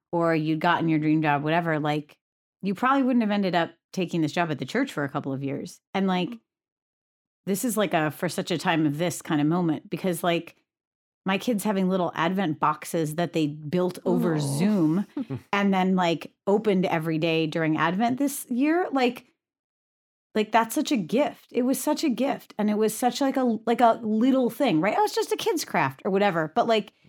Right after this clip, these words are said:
Speaker 1: it had a, like, real impact in our family in a time where things were upside down and crazy. And, like,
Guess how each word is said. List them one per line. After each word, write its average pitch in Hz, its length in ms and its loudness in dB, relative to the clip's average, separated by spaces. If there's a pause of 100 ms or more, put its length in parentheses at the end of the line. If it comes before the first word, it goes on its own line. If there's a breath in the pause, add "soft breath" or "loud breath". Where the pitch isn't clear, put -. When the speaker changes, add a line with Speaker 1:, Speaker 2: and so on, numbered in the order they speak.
(400 soft breath)
Speaker 1:
it 226 100 2
had 294 180 0
a, 311 100 4
like, 240 220 0
real 214 400 0
impact 147 680 -4 (640)
in 233 120 0
our 277 240 4
family 262 480 2
in 214 100 0
a 214 60 -2
time 294 300 2
where 302 120 4
things 285 380 2
were 226 440 0 (160)
upside 285 420 0
down 247 280 2
and 220 120 -2
crazy. 214 480 0
And, 214 180 -2
like, 208 280 -2